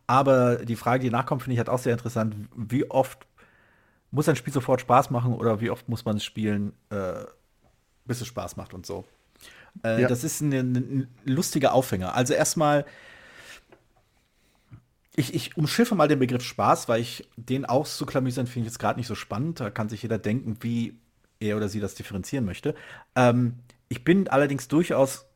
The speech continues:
Speaker 1: der Meinung, dass ein Spiel idealerweise schon beim ersten Mal, ähm, ansatzweise Klick machen soll. Also im Sinne von,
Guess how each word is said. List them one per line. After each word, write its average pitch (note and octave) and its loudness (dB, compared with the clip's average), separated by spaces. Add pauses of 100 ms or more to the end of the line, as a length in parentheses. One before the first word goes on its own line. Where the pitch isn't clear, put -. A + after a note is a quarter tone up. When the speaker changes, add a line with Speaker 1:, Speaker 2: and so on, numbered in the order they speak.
(140)
Speaker 1:
der A#2+ 2
Meinung, A2+ 6
dass A2 -4
ein G#2+ -4
Spiel B2 0
idealerweise A2 2 (180)
schon A#2 -2
beim G2+ 2
ersten A#2 0
Mal, G#2 2 (560)
ähm, G2+ 0 (340)
ansatzweise B2 0
Klick B2 -4
machen F2+ -4
soll. F#2 -12
Also A2+ 0
im B2+ 0
Sinne C3+ 0
von, B2 0